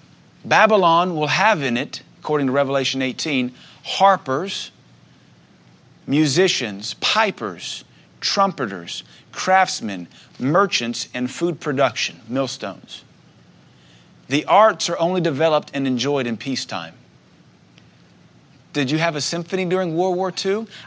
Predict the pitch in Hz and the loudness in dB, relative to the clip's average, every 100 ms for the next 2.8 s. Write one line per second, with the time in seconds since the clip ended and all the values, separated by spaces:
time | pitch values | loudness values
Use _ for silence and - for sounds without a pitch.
0 | - 175 170 - 226 - - _ _ - | -4 -4 -4 -4 -4 -4 -12 _ _ -20
1 | - _ - - 139 - 202 196 175 147 | -20 _ -12 -6 -6 -2 4 6 6 2
2 | - 190 160 170 156 160 156 151 | -4 -4 -2 0 0 0 0 -4